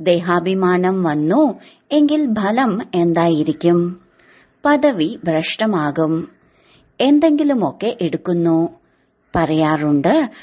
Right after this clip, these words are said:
കക്ക മോഷ്ടിക്കുന്നതും ലക്ഷം മോഷ്ടിക്കുന്നതും ഒരുപോലെയാണ്. യജ്ഞത്തിൽ ഒരിക്കലും ഇങ്ങനെയുള്ള കാര്യങ്ങൾ ചെയ്യരുത്.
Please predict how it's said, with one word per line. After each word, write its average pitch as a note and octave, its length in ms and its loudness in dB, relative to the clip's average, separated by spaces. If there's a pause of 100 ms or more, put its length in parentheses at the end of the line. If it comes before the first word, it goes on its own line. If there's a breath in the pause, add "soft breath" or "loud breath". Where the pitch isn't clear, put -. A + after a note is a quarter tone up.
കക്ക D4+ 460 -4
മോഷ്ടിക്കുന്നതും F#3 1080 0 (300 loud breath)
ലക്ഷം D4 540 2
മോഷ്ടിക്കുന്നതും G3+ 1040 0 (320 loud breath)
ഒരുപോലെയാണ്. F3 1080 2 (760 soft breath)
യജ്ഞത്തിൽ F3+ 760 0 (360 loud breath)
ഒരിക്കലും D4+ 720 2
ഇങ്ങനെയുള്ള C4 640 2
കാര്യങ്ങൾ D#3+ 680 0
ചെയ്യരുത്. D#3+ 840 0